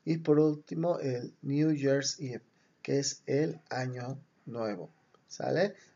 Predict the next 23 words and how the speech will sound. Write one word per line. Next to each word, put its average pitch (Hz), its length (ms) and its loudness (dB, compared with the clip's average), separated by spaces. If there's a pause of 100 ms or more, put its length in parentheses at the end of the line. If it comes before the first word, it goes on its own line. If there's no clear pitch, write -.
Ellas 147 260 0
son 139 340 -2
como 117 220 -4
que - 140 -4
las 117 200 -2
tres 139 180 -2
celebraciones 139 680 -2
más 131 180 0
grandes 135 360 -4
que 131 100 -16
tienen 131 400 -4
ellos 170 340 0 (440)
en 127 160 -2
cuestión 123 720 -6
de, 113 880 -10
de 107 160 -10
como 113 260 -6
nosotros, 135 600 0 (720)
¿va? 104 180 -6
En 127 160 -6
estos 117 320 -8
meses 123 380 -6
de 101 500 -8